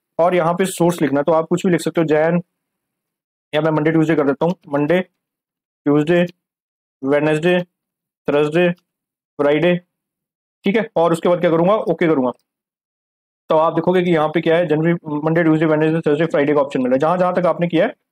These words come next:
तो वहाँ, वहाँ तक आपके पास क्या है, drop down का option मिल रहा है, ठीक है। But इसमें एक problem है कि suppose करो अगर आपके पास बहुत ज़्यादा lengthy data है ना, तब तो आप, सपोज करो कुछ states के districts है ना, जैसे यूपी के हमारे पास बहुत ज़्यादा districts है, तो ऐसे तो आप एक एक ला-, लिखते हुए थक जाओगे। तो इसके लिए भी आपके पास एक ऑप्शन है, मैं आपको दिखाता हूँ।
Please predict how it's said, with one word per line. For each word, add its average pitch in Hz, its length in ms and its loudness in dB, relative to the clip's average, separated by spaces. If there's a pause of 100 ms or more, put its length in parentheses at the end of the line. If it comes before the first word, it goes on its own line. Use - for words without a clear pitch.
तो 170 60 0
वहाँ, 160 140 0
वहाँ 170 260 0
तक 175 140 0
आपके 160 220 -2
पास 160 160 0
क्या 175 120 0
है, 190 60 0
drop 151 140 0
down 156 200 0
का 170 60 2
option 147 240 -2
मिल 123 100 0
रहा 117 60 0
है, 120 40 -2
ठीक 208 120 -2
है। 208 60 -2
But - 360 -4
इसमें 233 180 2
एक 220 80 -2
problem 208 300 2
है 214 60 2
कि 226 100 2
suppose 202 220 0
करो 208 120 2
अगर 202 140 2
आपके 185 200 -2
पास 202 120 0
बहुत 170 220 -2
ज़्यादा 196 180 0
lengthy 180 280 0
data 165 260 0
है 170 80 -2
ना, 214 100 -2 (340)
तब 190 120 -2
तो 220 80 2
आप, 190 260 0
सपोज 180 440 -2
करो 185 180 0 (720)
कुछ 180 180 -2
states 165 260 -2
के 170 480 0
districts 165 420 -2
है 156 80 2
ना, 180 80 0
जैसे 170 180 0
यूपी 165 220 2
के 175 60 4
हमारे 165 180 0
पास 170 180 0
बहुत 156 160 0
ज़्यादा 165 140 2
districts 147 360 -4
है, 131 40 0
तो - 360 -8
ऐसे 185 160 -2
तो 208 60 2
आप 190 160 2
एक 196 100 -2
एक 208 140 -2
ला-, 170 420 2
लिखते 170 220 -2
हुए 185 140 2
थक 175 140 -4
जाओगे। 165 280 2
तो - 360 -4
इसके 208 220 0
लिए 220 160 2
भी 214 120 2
आपके 180 240 -2
पास 175 160 0
एक 165 100 0
ऑप्शन 156 240 -2
है, 165 60 2
मैं 156 60 2
आपको 147 160 -2
दिखाता 143 280 -2
हूँ। 214 100 0